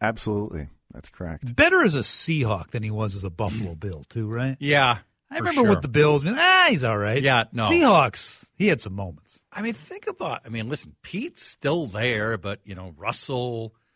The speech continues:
Speaker 3: Sherman, Marshawn, and a lot of big personalities.
Speaker 2: Mm-hmm.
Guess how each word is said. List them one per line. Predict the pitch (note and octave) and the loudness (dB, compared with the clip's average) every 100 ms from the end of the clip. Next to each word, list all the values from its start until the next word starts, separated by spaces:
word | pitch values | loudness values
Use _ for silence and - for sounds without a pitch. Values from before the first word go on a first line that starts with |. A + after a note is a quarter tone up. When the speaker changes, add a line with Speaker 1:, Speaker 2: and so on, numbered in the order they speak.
| _ _ | _ _
Speaker 3:
Sherman, | - - - B2+ C3+ C3+ C3+ C3 B2 A#2+ A#2+ _ _ _ _ _ | -12 -10 -6 -2 0 0 -2 -2 -4 -6 -8 _ _ _ _ _
Marshawn, | F#2+ A2 C3+ C3+ - C#3 C3+ B2+ B2 A#2+ A#2 - _ _ _ _ _ _ _ _ _ _ _ - | -6 0 0 0 -4 -6 -4 -4 -4 -4 -6 -12 _ _ _ _ _ _ _ _ _ _ _ -20
and | - G#3+ A#3+ | -14 -4 2
a | B3 | 2
lot | C#3 C#3+ G3 | 4 6 6
of | D3+ F#2+ _ - | 4 0 _ 0
big | C#3 D3+ - | 0 0 -4
personalities. | B2 B2 - F2 D#2+ E2+ D2+ G2 | -4 -4 -6 -10 -10 -12 -12 -8
Speaker 2:
Mm-hmm. | A#2+ G2+ A2+ | -6 -4 -6